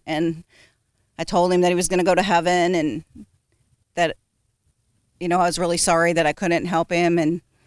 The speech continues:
you know, I cried my eyes out. And we get over to the farm, and he gets off the trailer in the sun, and he gets off, and he, first thing he does is get off the trailer, and he starts nursing.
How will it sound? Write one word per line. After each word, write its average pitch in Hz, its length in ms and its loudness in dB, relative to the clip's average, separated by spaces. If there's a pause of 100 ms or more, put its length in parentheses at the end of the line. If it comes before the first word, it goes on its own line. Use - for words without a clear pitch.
(460)
you 160 100 -8
know, 147 140 -2
I 131 160 -4 (880)
cried 196 260 2
my 190 260 4
eyes 190 140 2
out. 175 360 4 (520)
And 190 80 -6
we 196 100 -2
get 214 180 2
over 262 220 0
to 240 160 -4
the 220 80 -2
farm, 196 380 0
and 180 100 -2
he 170 60 -6
gets 202 200 -6
off 226 200 -2
the 240 80 -4
trailer 160 580 -2
in 165 120 -8
the 160 80 -4
sun, 175 580 -2 (760)
and 190 80 -6
he 185 80 -4
gets 214 240 -2
off, 214 300 -6
and 185 100 -4
he, 151 120 -6 (120)
first 254 220 0
thing 247 140 0
he 208 80 0
does 202 200 2
is 185 120 -6
get 208 100 0
off 196 140 0
the - 80 -8
trailer, 175 320 -2
and 170 80 -2
he 175 40 -4
starts 214 300 -4
nursing. 214 500 -4